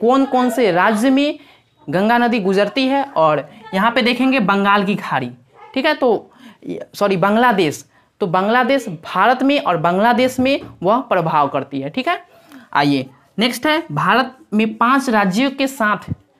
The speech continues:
गंगा नदी गुजरती है। तो कौन कौन से राज्य है? पहला उत्तराखंड,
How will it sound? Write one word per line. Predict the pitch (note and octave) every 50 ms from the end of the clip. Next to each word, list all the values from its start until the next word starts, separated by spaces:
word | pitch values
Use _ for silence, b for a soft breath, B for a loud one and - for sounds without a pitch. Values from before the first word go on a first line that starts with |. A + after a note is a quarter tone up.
| _ _ -
गंगा | D#3 F3+ G3+ A3 A3+
नदी | A3 A3 G#3 A3+ A#3+
गुजरती | F#3 F#3 F#3 E3+ E3+ D3 - - D#3+
है। | D#3 C#3
तो | - -
कौन | - A3 A3+ A#3+
कौन | A#3 B3 A#3+ A#3+
से | B3+ B3
राज्य | A#3+ A#3 G#3+ A3+ C4
है? | C#4 D4 - - b b b b b b b b _ -
पहला | G#3 A3 A#3+ C4 C4+ C#4+ D4+ - - _ _ _ _ _ _ _ -
उत्तराखंड, | G#3+ G3+ A#3 A3 G#3 - - E3+ C#3 C3